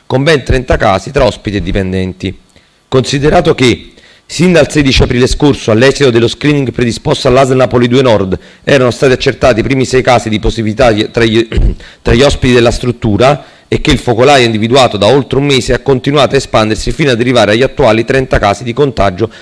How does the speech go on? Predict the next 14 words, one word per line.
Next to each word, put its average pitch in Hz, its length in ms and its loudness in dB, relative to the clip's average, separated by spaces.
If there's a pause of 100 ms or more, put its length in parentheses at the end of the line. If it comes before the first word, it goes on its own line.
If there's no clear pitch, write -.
(140)
tra - 160 0
gli 135 100 2
ospiti 104 540 -2 (420)
e 147 140 0
personale 131 460 2
della 120 300 4
R 101 280 0
S - 260 -6
A 90 220 -2
e 170 100 -2
sette - 400 0
casi 104 300 0
di 101 80 -6
decesso. 87 580 -6